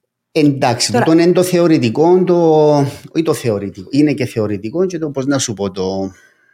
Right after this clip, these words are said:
Speaker 1: η καλή πλευρά, ότι, ότι παραπάνω είναι και έτσι. Μπαίνουν για να πάρουν βασικά.
Speaker 2: Εγώ έμεινα στην ιδεολογία.
Speaker 1: Ε, εντάξει, εσύ
Speaker 2: Δηλαδή
Speaker 1: όμως έχεις άλλη διαδρομή, είσαι δικαιολογημένη, αλλά αν
Speaker 2: Ναι.
Speaker 1: πάρεις, ας πούμε, τους συναυκούς
Speaker 2: Παίρνει
Speaker 1: δικού
Speaker 2: με,
Speaker 1: μας,
Speaker 2: παίρνει με.
Speaker 1: ναι, να
Speaker 2: Μπορεί
Speaker 1: το πεις.
Speaker 2: άλλος να μην τους παίρνει. Ναι,
Speaker 1: Ναι.
Speaker 2: συμ-, συμφωνώ μαζί σου.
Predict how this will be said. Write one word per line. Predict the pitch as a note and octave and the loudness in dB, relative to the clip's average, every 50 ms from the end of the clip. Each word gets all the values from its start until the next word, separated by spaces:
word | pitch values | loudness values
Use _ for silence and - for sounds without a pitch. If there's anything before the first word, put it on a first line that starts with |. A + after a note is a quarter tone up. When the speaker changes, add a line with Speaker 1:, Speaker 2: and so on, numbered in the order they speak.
| _ _ _ _ _ _ _ _ _ _ _ _ - - | _ _ _ _ _ _ _ _ _ _ _ _ -14 -10
Speaker 1:
η | - A#2+ | -10 -6
καλή | G#2+ A#2 A2 G#2+ A2+ A#2+ | -4 -2 -2 0 0 -2
πλευρά, | A#2+ - B2 A#2 A2 F#2+ F#2 G2+ F#2 E2 E2 - - - - | -2 0 0 0 0 -2 -4 -6 -8 -8 -8 -12 -16 -12 -8
ότι, | B2+ A#2+ | -4 -2
ότι | B2 A#2+ C#3 C#3 | 0 0 0 0
παραπάνω | D3+ D3+ C3 G#2+ A2 G#2+ A2+ A#2 A2 A2 | 0 0 -2 0 0 0 0 2 2 2
είναι | A#2+ B2 | 2 0
και | A#2+ B2+ | 0 0
έτσι. | - G#2+ F#2+ F2 - - - - - - F#2 F2+ F2 F2 F2+ - | 0 0 0 -2 -2 -4 -4 -4 -4 -4 -6 -8 -12 -10 -6 -2
Μπαίνουν | A#2+ C#3 E3 E3 E3 E3 E3 E3 E3 D#3 D3+ D3 C#3+ C3+ C3 C3 | 0 2 2 2 4 4 4 6 6 6 4 4 4 4 2 2
για | C3 C3 D3 D#3 | 2 2 2 2
να | D3 G#2+ | 0 0
πάρουν | F#2 A2 A#2 C3 C#3 C#3 A2+ F2 | 0 0 0 0 2 0 0 0
βασικά. | - - - - - - - _ _ _ _ _ _ _ _ _ | -2 -6 -6 -8 -10 -14 -20 _ _ _ _ _ _ _ _ _
Speaker 2:
Εγώ | - A#3 A3 B3+ | -2 0 2 4
έμεινα | C4 C#4+ C#4+ C#4 C#4 | 4 4 4 4 2
στην | C4+ - C#4 C4+ | 2 2 2 4
ιδεολογία. | C#4+ C#4 C#4 C4+ A#3+ F3 C#3+ C3+ D#3 F3 D#3 D3 C3 B2+ B2 - - _ _ | 4 4 4 4 4 2 2 0 0 0 0 0 -2 -4 -8 -14 -18 _ _
Speaker 1:
Ε, | E3 G3 | -2 0
εντάξει, | G#3+ G3 F3+ D#3+ F3+ F3+ D#3 B2 - - - A#2+ | 0 0 0 0 0 0 0 -2 -2 -2 0 0
εσύ | A#2 - | 0 2
Speaker 2:
Δηλαδή | - F#3+ G3+ A3 | 0 0 2 2
Speaker 1:
όμως | - - | 2 4
έχεις | A2 - - - D#3 | 4 4 2 2 2
άλλη | D#3+ D#3+ E3+ F3 F3 | 2 2 2 2 2
διαδρομή, | D3 C3+ A#2 A2 G2+ G#2+ G#2 G2+ G#2 A#2 C3 | 2 2 2 2 0 0 -2 -2 0 0 0
είσαι | C#3 C#3+ C#3+ C#3+ D3+ | 0 0 0 -2 -2
δικαιολογημένη, | C#3 C#3+ C#3+ D#3 D#3 E3+ F3+ D3+ B2+ G#2 G#2+ A2+ A2+ G#2+ - - | -4 -2 0 0 2 2 2 2 2 0 0 0 0 -2 -4 -4
αλλά | G#2 G#2 G#2+ A#2 | -4 -2 0 2
αν | A2+ | 2
Speaker 2:
Ναι. | A2 - | 2 2
Speaker 1:
πάρεις, | - C3 D3 C#3 C#3+ | 2 0 0 -2 -2
ας | B2 - | -4 -4
πούμε, | - A#2 | -2 -2
τους | B2 C3 A#2+ | -2 -2 -2
συναυκούς | - C#3+ B2 G2 - | -2 -2 -2 -2 -4
Speaker 2:
Παίρνει | - A#3 A#3+ B3 B3+ B3+ B3 | -2 -2 0 0 2 2 2
Speaker 1:
δικού | A#3 A3 F#3 | 2 4 4
Speaker 2:
με, | E3 D#3 C#3+ | 4 2 2
Speaker 1:
μας, | C3 - - - - | 0 0 -2 -4 -2
Speaker 2:
παίρνει | A3+ A#3 A#3 A3+ A3 G#3+ G#3+ G3+ | 0 0 0 2 2 2 4 4
με. | F#3 E3+ D#3+ | 4 4 2
Speaker 1:
ναι, | D3+ - - - - - | 2 2 2 2 0 0
να | G3 | -2
Speaker 2:
Μπορεί | E3 F3 F#3 G#3 | -2 0 0 0
Speaker 1:
το | A#3+ G#3 | 0 0
πεις. | - - | 0 0
Speaker 2:
άλλος | C4 C#4+ D#4 E4 C#4+ | 0 2 0 0 2
να | E4 D#4+ | 2 4
μην | D#4+ F4 E4+ | 4 4 4
τους | D4 C4+ - | 2 -2 -6
παίρνει. | - - F#3+ D#3+ C#3+ C#3+ B2+ C#3 D3 | -4 -2 -2 -2 0 -2 -2 -2 -4
Ναι, | F#3+ B3 - | -2 -2 -2
Speaker 1:
Ναι. | - | -2
Speaker 2:
συμ-, | A#2+ A#2+ A#2 G#2 G2 | 0 -2 -2 -2 -4
συμφωνώ | - - F4+ - F4+ F4 F4 E4+ | -6 -6 -4 -2 0 2 2 2
μαζί | D4+ F#3+ D3 - - | 2 2 0 -4 -8
σου. | F2 - - - - | -10 -10 -12 -12 -14